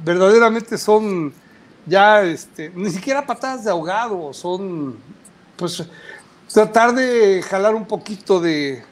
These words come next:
de agua al molino de, de los, eh, detractores de, del gobierno, eh, del presidente López Obrador, pero, pues, sin mayor consecuencia, no tiene seguidores.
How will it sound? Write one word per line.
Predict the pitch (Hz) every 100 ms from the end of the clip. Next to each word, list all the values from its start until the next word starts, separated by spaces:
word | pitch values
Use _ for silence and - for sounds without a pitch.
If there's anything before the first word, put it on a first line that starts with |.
| -
de | 165 147 147 147 143 143
agua | 151 185 180 170
al | 160 147
molino | 143 147 160 190 190 165
de, | 143 131 131 131 _ _ _ _ _ -
de | 143 143 143 139
los, | 143 139 139 131 - - -
eh, | 151 143 143
detractores | 147 160 185 160 - 196 185 131
de, | 147 131 131 -
del | 147 143
gobierno, | 147 160 170 160 147 135 - _ _ _
eh, | - 151 156
del | 147 147
presidente | 151 190 170
López | 165 170 185 214
Obrador, | 220 233 247 247
pero, | 196 175
pues, | - - -
sin | 190 175
mayor | 185 185 196 208 175 - - - _
consecuencia, | 170 165 180 180 208 - 208 196 196
no | 185 202
tiene | 202 202 196
seguidores. | 170 156 170 202 208 185 -